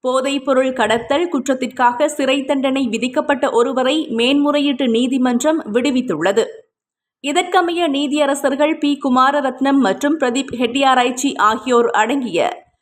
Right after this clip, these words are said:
மேன்முறையீட்டு நீதிமன்ற நீதியரசர்கள் அமர்வு இரண்டாயிரத்து பதினேழு மார்ச் இருபது அன்று கொழும்பு மேல் நீதிமன்றம் விதித்த மரண தண்டனையை ரத்து செய்தது.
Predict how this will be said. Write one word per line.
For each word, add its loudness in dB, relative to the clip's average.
மேன்முறையீட்டு 2
நீதிமன்ற 0
நீதியரசர்கள் 0
அமர்வு 0
இரண்டாயிரத்து 0
பதினேழு 0
மார்ச் 2
இருபது -2
அன்று 0
கொழும்பு 0
மேல் 0
நீதிமன்றம் 0
விதித்த -2
மரண 2
தண்டனையை -2
ரத்து 0
செய்தது. 0